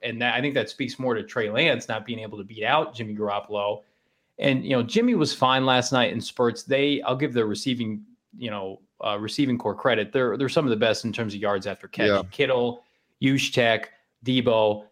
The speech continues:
Speaker 1: and that's what you need with Jimmy, because Jimmy's gonna be inaccurate, and he's
Speaker 2: For
Speaker 1: gonna need
Speaker 2: sure.
Speaker 1: his players to manufacture yards. And so the Niners probably defensively a little bit better than I thought, although their secondary is awful. Th-, just the hope is that they just,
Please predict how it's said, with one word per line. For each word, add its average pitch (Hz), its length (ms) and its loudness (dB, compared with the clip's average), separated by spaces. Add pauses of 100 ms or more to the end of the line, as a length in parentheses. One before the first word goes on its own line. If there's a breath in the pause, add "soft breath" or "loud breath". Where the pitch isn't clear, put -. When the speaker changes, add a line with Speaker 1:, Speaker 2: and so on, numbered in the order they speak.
Speaker 1:
and 127 140 0
that's 147 200 2
what 151 100 2
you 143 60 -2
need 143 160 4
with 131 140 -2
Jimmy, 104 260 -10
because 113 260 -4
Jimmy's 131 280 0
gonna 139 120 2
be 135 160 0
inaccurate, 127 600 0 (180)
and 123 80 -2
he's 120 80 0
Speaker 2:
For 131 60 0
Speaker 1:
gonna 123 140 4
need 120 100 4
Speaker 2:
sure. 127 60 2
Speaker 1:
his 123 120 0
players 123 380 -2
to 113 60 -20
manufacture 110 640 -2
yards. 101 600 -2
And 117 140 -4
so 110 340 2 (280 soft breath)
the 143 100 2
Niners 185 440 2
probably 151 320 2
defensively 123 500 0
a 113 40 -2
little 117 180 -2
bit 107 140 -8
better 113 200 0
than 107 140 -6
I 101 120 -4
thought, 113 360 2
although 104 260 -6
their 101 140 -8
secondary 107 480 -2
is 101 160 -10
awful. 107 600 0 (420 soft breath)
Th-, 143 160 -6
just 147 280 -4
the 135 100 4
hope 127 240 2
is 110 160 -2
that 113 120 -8
they 120 120 2
just, 110 220 -6